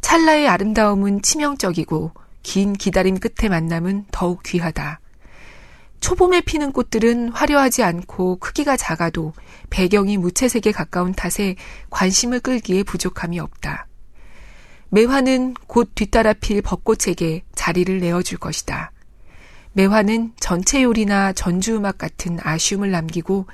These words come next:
내년을 기약하며 사라진다. 기다림. 아기가 태어나 걸음을 뗄 때까지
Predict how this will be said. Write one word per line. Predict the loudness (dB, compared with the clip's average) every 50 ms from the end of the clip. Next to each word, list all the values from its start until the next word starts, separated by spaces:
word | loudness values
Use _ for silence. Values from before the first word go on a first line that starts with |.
| -16 -20 -18 -18 -6
내년을 | 0 2 4 4 4 4 2 2 0 -2
기약하며 | -4 -2 -2 -2 -2 -2 -4 -8 -8 -6 -6 -6
사라진다. | -6 -4 -4 -4 -6 -6 -8 -8 -8 -8 -8 -8 -10 -12 -16 -18 -18 -18 -18 -18 -18 -18 -18 -18 -20 -20 -18 -18 -18 -18 -18 -20 -20 -16 -6
기다림. | -4 -2 0 2 2 2 0 -2 -2 -4 -6 -10 -12 -16 -18 -18 -18 -18 -18 -20 -20 -20 -20 -20 -20 -20 -16 -4
아기가 | -2 0 0 0 2 2 2 2
태어나 | 2 2 2 2 2 4 4 4 2
걸음을 | 2 0 0 -2 0 0 0 0 -2 0
뗄 | 0 0 0
때까지 | 0 0 -2 -2 0 -2 -2 -2 -2 -4 -4 -6